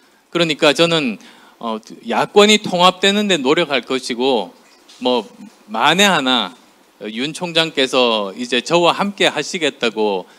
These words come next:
어, 제안을 주시면 저는 그러면 지금 국민의힘과 이렇게 다 같이 함께 하자고 오히려 설득하고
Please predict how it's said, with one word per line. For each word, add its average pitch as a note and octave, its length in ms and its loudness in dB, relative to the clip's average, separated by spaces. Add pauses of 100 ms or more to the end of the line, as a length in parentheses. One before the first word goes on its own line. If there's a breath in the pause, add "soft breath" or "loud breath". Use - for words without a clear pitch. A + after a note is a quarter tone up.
(120)
어, G#2+ 140 -6
제안을 D#3+ 440 2
주시면 A#2 640 -4 (360 soft breath)
저는 E3 400 2
그러면 D3 520 -2
지금 E3+ 280 -6
국민의힘과 D3 1040 0 (340 soft breath)
이렇게 C#3 240 -4
다 C#3+ 240 -4
같이 - 260 2
함께 G3+ 340 -2
하자고 B2+ 440 0
오히려 C#3 320 -2
설득하고 F3 1300 -4